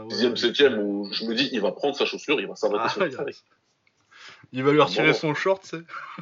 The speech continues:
Speaker 2: <laughs> Ouais, et il va le démonter avec sa chaussure, avec un martinet qu'il a dans sa poche, mais,
Speaker 1: <laughs>
Speaker 2: mais ouais, ouais, c'est, c'est,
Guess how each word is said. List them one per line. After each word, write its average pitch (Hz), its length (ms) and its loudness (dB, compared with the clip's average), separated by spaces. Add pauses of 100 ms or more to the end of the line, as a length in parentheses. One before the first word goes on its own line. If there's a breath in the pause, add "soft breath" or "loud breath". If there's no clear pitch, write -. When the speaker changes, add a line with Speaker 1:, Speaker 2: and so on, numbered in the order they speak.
(120)
Speaker 2:
<laughs> - 760 0
Ouais, 160 160 0 (440 loud breath)
et 110 100 -8
il 101 60 -6
va 98 100 -6
le 80 100 -14 (100)
démonter 135 380 -2
avec 139 80 0
sa - 120 -4
chaussure, - 300 -4
avec 90 140 0
un 90 80 -6
martinet 104 460 -6
qu'il - 140 -8
a 90 40 -4
dans 85 120 -8
sa 90 140 -2
poche, - 280 2
mais, 170 140 -4
Speaker 1:
<laughs> - 1300 -12
Speaker 2:
mais 107 220 4
ouais, 147 200 6
ouais, 143 100 8
c'est, 117 200 -2
c'est, - 180 -6